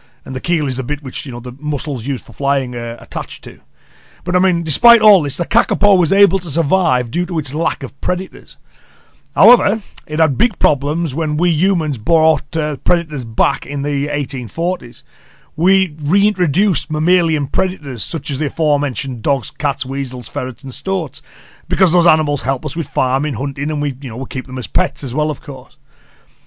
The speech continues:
The first problem that the kakapo had was it was unable to recognise the new predators as threats.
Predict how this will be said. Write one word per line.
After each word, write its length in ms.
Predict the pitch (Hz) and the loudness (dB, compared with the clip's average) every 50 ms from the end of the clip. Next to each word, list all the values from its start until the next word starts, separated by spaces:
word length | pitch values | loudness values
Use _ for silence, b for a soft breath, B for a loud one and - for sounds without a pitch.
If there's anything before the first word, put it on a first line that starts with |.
| b b b b b b - | b b b b b b -8
The 80 | 175 | -4
first 340 | - - 247 254 - - - | 2 6 8 8 8 6 4
problem 300 | - 233 220 190 202 190 | 2 2 4 4 2 0
that 100 | 190 - | 0 -2
the 80 | 180 175 | -4 -2
kakapo 520 | - 190 165 - 165 131 131 156 147 120 | 0 0 -2 -2 -4 -4 -2 0 0 0
had 280 | 98 123 120 123 139 147 | 0 0 0 0 -2 0
was 220 | 147 160 151 139 | 0 0 0 0
it 80 | 151 151 | 0 -2
was 120 | 175 156 | 0 0
unable 380 | 175 170 185 190 196 196 180 202 | 2 2 2 2 2 2 0 -2
to 140 | 185 170 139 | -2 -2 -2
recognise 720 | 147 170 190 - - 175 160 156 143 143 139 139 131 117 | 0 -2 -2 -2 -4 -6 -4 -4 -4 -2 -2 -4 -4 -4
the 80 | 131 151 | -4 -2
new 240 | 139 156 170 180 170 | 0 0 0 0 2
predators 560 | - - 180 165 143 147 131 131 131 127 127 | 4 4 2 2 2 -4 -10 -8 -8 -6 -6
as 140 | 131 - - | -6 -6 -8
threats. 640 | - - 160 175 160 - - - - - - - - | -10 -8 -6 -4 -4 -4 -6 -10 -16 -16 -18 -18 -20